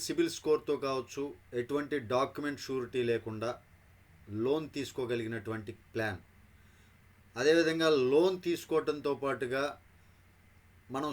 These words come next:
సంపాదించుకోవటానికి కూడా ఒక మంచి మెట్టులాగా ఇది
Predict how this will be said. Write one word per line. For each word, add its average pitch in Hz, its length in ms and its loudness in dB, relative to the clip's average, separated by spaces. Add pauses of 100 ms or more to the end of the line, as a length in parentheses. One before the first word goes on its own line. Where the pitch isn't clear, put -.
(160)
సంపాదించుకోవటానికి 156 1200 2
కూడా 143 200 2
ఒక 117 160 -8 (140)
మంచి 147 420 -4 (1200)
మెట్టులాగా 139 500 0
ఇది 117 100 0